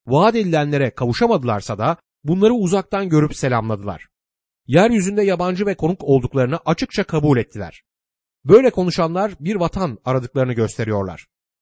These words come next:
Ayrıldıkları ülkeyi düşünenlerdi. Geri dönmeye fırsatları olurdu ama onlar daha iyisini, yani göksel olanı arzu ediyorlardı.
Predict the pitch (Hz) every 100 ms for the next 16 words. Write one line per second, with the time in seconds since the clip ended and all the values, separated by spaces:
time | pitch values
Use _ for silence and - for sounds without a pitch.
0 | _ - 139 170 185 202 214 247 208 180
1 | - 165 156 - 139 131 131 120 110 87
2 | _ _ _ _ 127 175 254 233 214 226
3 | 214 160 160 165 165 156 147 156 110 87
4 | _ _ 127 135 135 139 143 151 208 226
5 | 165 170 180 120 - 101 101 165 _ _
6 | 127 190 220 208 135 151 - 226 208 170
7 | 147 143 175 175 _ _ - 139 143 139
8 | 123 101 104 101 92 -